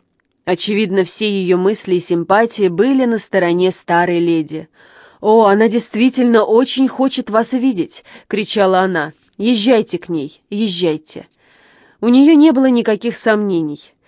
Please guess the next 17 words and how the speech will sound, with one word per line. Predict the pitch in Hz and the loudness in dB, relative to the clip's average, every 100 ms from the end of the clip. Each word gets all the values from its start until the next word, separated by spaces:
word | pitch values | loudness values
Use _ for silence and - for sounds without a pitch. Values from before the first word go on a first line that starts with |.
| _ _ _ | _ _ _
и | 185 | -2
я | 214 220 | 2 2
нашла | 226 - 302 | 2 0 0
объяснение | 269 208 196 220 220 208 | 0 -2 -4 -4 -2 -2
своему | 190 190 202 202 | -2 0 0 0
поведению | 175 190 180 151 185 226 233 | -2 -4 -2 -2 -2 0 -2
для | 190 | -2
своих | 190 190 190 190 | -4 -2 -2 0
друзей, | 202 226 220 202 151 _ _ _ _ | -4 -4 -4 -6 -6 _ _ _ _
и | - 214 | -6 -4
вместо | 190 220 - 214 | 0 0 0 0
того, | 202 202 226 | 0 2 2
чтобы | - 190 | 0 -2
взять | 190 180 214 196 | 0 0 0 0
билет | 180 190 196 170 | 0 2 2 0
до | 170 | -2
Рима, | 170 254 254 269 | 0 0 -2 -4